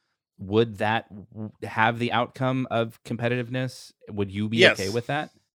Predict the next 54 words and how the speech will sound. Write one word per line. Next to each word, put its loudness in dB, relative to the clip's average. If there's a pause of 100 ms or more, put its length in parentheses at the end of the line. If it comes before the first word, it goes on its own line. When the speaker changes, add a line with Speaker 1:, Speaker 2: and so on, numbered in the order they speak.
(460)
Speaker 2:
Yeah, 8
yeah, 6
because, -2
uh, 2
I 6
think -4
that -4
that 0
would, -6 (180)
um, -6 (100)
el-, -4 (140)
yeah, 2
because -4 (800)
th-, -18 (160)
th-, -4
there's 2
a 2
concept, 2
and -2
I, 2
you -4
know, -4
again, -2
I'm -4
comparing -2
this -4
to -6
economics, -6
but -6
we -4
are -2
talking -6
about -12
money. -8
But -14
there's -4
a -6
concept 0
in -2
economics, -6
you 2
know, 6
like 0
a -6
monopoly. -8
You -14
can't -2
have -4
a -10
monopoly. -14
And -10
we 2
Speaker 1:
Right. 4
Speaker 2:
have -4